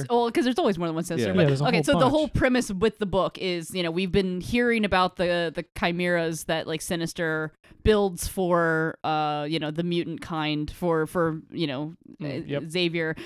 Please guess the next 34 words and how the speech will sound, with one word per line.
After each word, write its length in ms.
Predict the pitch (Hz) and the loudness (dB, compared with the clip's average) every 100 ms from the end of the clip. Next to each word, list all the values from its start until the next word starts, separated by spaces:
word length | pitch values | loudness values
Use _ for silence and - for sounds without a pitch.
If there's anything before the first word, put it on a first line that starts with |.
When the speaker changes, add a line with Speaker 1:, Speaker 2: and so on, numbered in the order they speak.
| - | -4
Speaker 1:
So 160 | 254 | 0
they've 200 | 262 277 | 2 2
kind 180 | 254 294 | 2 4
of 40 | 254 | 6
already 380 | 233 214 175 175 | 4 2 -2 -2
gone 320 | 202 202 196 | 2 4 4
over 320 | 202 190 185 | 4 4 2
what 320 | 175 180 - _ 165 | 2 2 0 _ -12
Sinister's 560 | 147 202 185 170 170 | -6 -2 -2 0 -2
Speaker 3:
His 40 | 139 | 0
Speaker 1:
role 300 | 170 - 131 | 2 2 2
Speaker 3:
role 20 | |
is, 160 | 175 | 0
yeah. 60 | 175 214 | 2 2
Speaker 1:
is, 200 | 240 - - - - | 0 -6 -14 -20 -8
uh, 220 | 185 180 170 | -2 0 2
but 160 | 190 | 0
this 180 | 208 - | 0 -2
is, 120 | 180 | -2
now 180 | 185 180 | 0 2
we 100 | 180 | 0
get 120 | 175 | -2
to 40 | 170 | -6
see 120 | 190 | -4
how 140 | 170 135 | -2 -2
it 100 | - | -4
started. 460 | - 143 123 - | -4 -4 -4 -4
So 120 | - | 0
this 220 | 190 202 202 | 2 0 0
is 260 | 190 180 | -2 -2
the, 100 | 185 | -6
the 100 | 170 165 | -6 -4
beginning 640 | 185 151 190 190 196 190 | -4 0 2 4 2 2
of 340 | 175 175 165 | 2 2 0